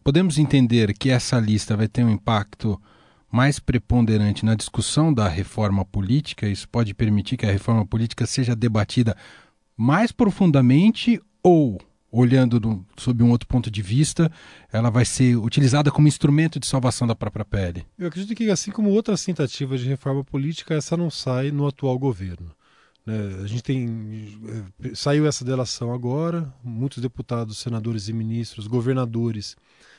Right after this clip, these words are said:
Speaker 2: estão preocupados, em primeiro lugar, em salvar a sua própria pele. O ano que vem, inclusive, já é um ano eleitoral, tem disputa pra governo do Estado, deputado, senador, presidente da República, então também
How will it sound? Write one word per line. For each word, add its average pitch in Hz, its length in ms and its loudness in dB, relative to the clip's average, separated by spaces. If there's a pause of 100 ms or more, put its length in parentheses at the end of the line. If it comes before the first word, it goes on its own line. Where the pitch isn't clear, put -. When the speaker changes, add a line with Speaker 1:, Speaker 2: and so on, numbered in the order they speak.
Speaker 2:
estão 135 180 -2
preocupados, 131 600 -2
em 131 40 -4
primeiro 135 280 -2
lugar, 120 200 -4
em 123 80 -4
salvar 131 420 -2
a - 20 -4
sua - 180 -8
própria 113 320 -6
pele. 151 480 -4 (540)
O 135 120 4
ano 165 140 4
que 156 160 -4
vem, 147 160 0
inclusive, 127 380 -2
já 139 140 0
é 135 100 2
um 143 160 2
ano 123 160 0
eleitoral, 123 800 -4
tem 117 100 -4
disputa 110 460 -10
pra 101 240 -8
governo 101 420 -8
do 98 80 -12
Estado, 98 640 -10
deputado, 95 600 -14
senador, 95 480 -10
presidente 98 480 -10
da 101 60 -12
República, 110 640 -8
então 123 220 -8
também 123 360 -6